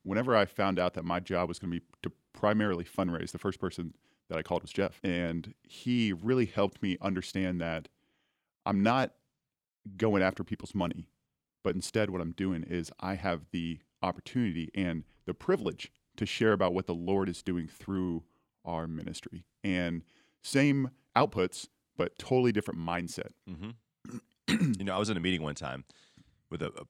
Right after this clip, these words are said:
Speaker 2: a, a pretty large faith-based nonprofit, and they had a brand new executive director who had just come in, and he was sitting in this meeting, just not really participating. <clears throat> But somehow th-, there was,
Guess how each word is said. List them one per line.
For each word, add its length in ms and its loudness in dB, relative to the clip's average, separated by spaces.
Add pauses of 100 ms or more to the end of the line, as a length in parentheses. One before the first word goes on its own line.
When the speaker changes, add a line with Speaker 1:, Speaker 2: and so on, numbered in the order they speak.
(240)
Speaker 2:
a, 80 -10
a 40 -12 (100)
pretty 220 -2
large 480 -2 (160)
faith-based 400 -4
nonprofit, 460 -2 (340)
and 200 -6
they 40 -4
had 140 -6
a 40 -6
brand 320 -2
new 200 0
executive 400 -4
director 380 -2
who 120 -14
had 80 -12
just 140 -8
come 180 -8
in, 180 -6 (400)
and 80 -16
he 60 -6
was 100 -2
sitting 200 0
in 80 -2
this 120 -6
meeting, 300 -2
just 160 -8 (240)
not 160 -4
really 220 -4 (160)
participating. 560 -6 (420)
<clears throat> 60 -14 (800)
But 340 -2 (140)
somehow 580 2 (160)
th-, 140 0
there 120 2
was, 200 0